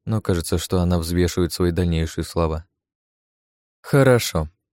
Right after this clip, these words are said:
В октябрьский мороз вырывается пар из ее алых губ.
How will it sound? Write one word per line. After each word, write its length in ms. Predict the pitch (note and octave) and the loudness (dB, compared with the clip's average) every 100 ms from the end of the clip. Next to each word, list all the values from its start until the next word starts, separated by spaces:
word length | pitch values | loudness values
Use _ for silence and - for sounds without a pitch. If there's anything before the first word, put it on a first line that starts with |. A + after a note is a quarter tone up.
| _ - | _ 0
В 80 | G2 | 0
октябрьский 600 | - G2 F2+ F#2 - F#2 | 2 2 2 -2 -2 0
мороз 440 | F2+ F2 F#2+ - | 2 2 0 -2
вырывается 600 | G2+ F#2+ E2+ E2 E2+ F2+ | 0 2 2 0 0 -4
пар 280 | - F2+ G2 | 0 0 0
из 120 | F#2+ | 0
ее 200 | F#2+ F2 | 2 2
алых 240 | F2+ F2+ | 0 -4
губ. 260 | F2+ E2 | -8 -10